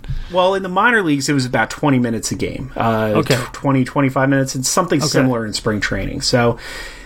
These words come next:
Speaker 2: Okay.
Speaker 1: you know, it's something that you don't notice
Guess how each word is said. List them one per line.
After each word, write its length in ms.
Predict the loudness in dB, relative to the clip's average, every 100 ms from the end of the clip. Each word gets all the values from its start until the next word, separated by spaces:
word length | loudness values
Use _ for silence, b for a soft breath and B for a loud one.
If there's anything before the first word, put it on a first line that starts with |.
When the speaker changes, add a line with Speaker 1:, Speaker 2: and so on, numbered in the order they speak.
| B
Speaker 2:
Okay. 160 | -2
Speaker 1:
you 60 | 0
know, 120 | 2
it's 220 | 2 0
something 320 | 2 2 2 0
that 100 | 0
you 120 | 0
don't 340 | 2 2 2
notice 580 | 2 2 2 0 0 -4